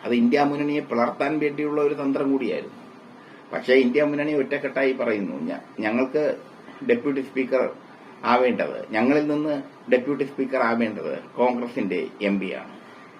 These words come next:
അവരെ കോൺഗ്രസ് തെരഞ്ഞെടുക്കും." ഇവിടെയാണ് മോദിയുടെ കളി പാളിപ്പോയത്. പല വിധത്തിലുള്ള കുതന്ത്രങ്ങളുടെ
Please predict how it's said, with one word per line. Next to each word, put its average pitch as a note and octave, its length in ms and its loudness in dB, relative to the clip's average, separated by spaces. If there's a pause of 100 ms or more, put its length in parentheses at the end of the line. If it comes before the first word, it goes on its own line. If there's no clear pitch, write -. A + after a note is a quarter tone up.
(440)
അവരെ A#2+ 300 4
കോൺഗ്രസ് A#2+ 680 2 (160)
തെരഞ്ഞെടുക്കും." G2+ 480 0 (560)
ഇവിടെയാണ് C#3+ 460 4
മോദിയുടെ B2+ 520 2
കളി A#2+ 340 -2 (180)
പാളിപ്പോയത്. G2+ 600 -2 (760)
പല G#2+ 160 6
വിധത്തിലുള്ള D3+ 520 2
കുതന്ത്രങ്ങളുടെ C#3+ 840 0